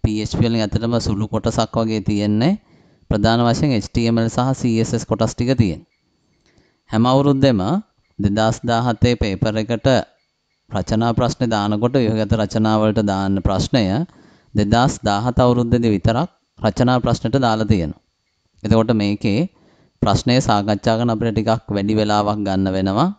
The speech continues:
ඒක නිසා තමයි මම මේ විදියට හැමෝටම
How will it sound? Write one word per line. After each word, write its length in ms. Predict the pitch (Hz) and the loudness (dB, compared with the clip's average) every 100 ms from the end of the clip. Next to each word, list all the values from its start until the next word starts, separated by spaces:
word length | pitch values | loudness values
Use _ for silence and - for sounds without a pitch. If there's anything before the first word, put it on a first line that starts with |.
| 214 | -10
ඒක 140 | 104 101 | -8 -2
නිසා 320 | 104 101 101 | -2 0 0
තමයි 340 | 107 101 104 175 - _ _ _ 107 | 0 0 0 -2 -4 _ _ _ -2
මම 140 | 101 | 0
මේ 140 | 98 101 | 0 0
විදියට 380 | 110 113 104 95 101 175 - _ _ _ _ - | 2 2 2 2 0 -2 -8 _ _ _ _ -4
හැමෝටම 500 | 104 104 98 104 | 0 2 2 2